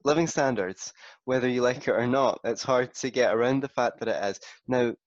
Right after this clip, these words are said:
a lot of people might think a lot of that is justified. Maybe some of the, some of the spending is necessary even. But however,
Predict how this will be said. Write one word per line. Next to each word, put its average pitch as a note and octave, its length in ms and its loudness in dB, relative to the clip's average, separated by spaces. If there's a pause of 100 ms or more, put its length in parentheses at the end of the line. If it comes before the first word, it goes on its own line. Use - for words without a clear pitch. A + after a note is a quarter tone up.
(180)
a B2 80 2
lot B2+ 160 4
of A#2+ 80 -4
people A#2+ 220 -6
might A#2 240 0
think A2 300 -2 (220)
a A2+ 60 -2
lot A2+ 180 2
of G2+ 140 -14
that G#2+ 280 0 (340)
is A2 100 -8
justified. B2+ 720 -2
Maybe A#2+ 260 -2
some A2 240 -4
of F#2 140 -10
the, G#2 300 -2 (1300)
some A#2+ 300 2
of A#2 180 0 (100)
the A2 260 2
spending A2+ 760 0 (380)
is A2 440 0
necessary D3 680 2
even. F3 460 0 (640)
But C3 260 2
however, B2+ 580 0